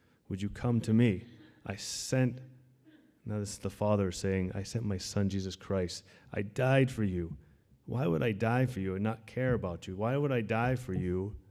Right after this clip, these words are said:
and not forgive you of your sins? Why would I die for you and not have extraordinary patience?" Because every day I'm going, "Hmm, I shouldn't have thought that thought. Sorry about that, Lord. Oh." And then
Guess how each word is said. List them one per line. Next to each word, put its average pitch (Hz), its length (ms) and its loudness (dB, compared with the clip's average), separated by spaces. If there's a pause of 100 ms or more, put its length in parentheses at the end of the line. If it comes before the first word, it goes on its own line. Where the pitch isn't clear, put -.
(480)
and 98 120 -6
not 117 220 -2
forgive 104 340 -2
you 101 120 2
of 92 100 -2
your 92 100 -4
sins? 90 320 -6
Why 101 160 -4
would 107 140 -2
I 95 80 -2
die 101 300 0
for 104 160 -4
you 90 320 -2 (500)
and 107 100 0
not 117 200 2
have 107 420 0 (1400)
extraordinary 95 540 -4
patience?" - 680 0 (1080)
Because 107 280 -2
every 147 260 4
day 98 540 4
I'm 101 200 2
going, 110 400 4 (120)
"Hmm, 175 220 0 (960)
I - 40 -20
shouldn't 101 240 0
have 87 100 -4
thought 98 220 0
that 98 200 -2
thought. 95 300 -4
Sorry 113 300 -6
about 90 240 -8
that, 95 200 -8
Lord. 107 320 -4 (100)
Oh." 113 120 -6
And 101 100 -4 (440)
then 98 300 2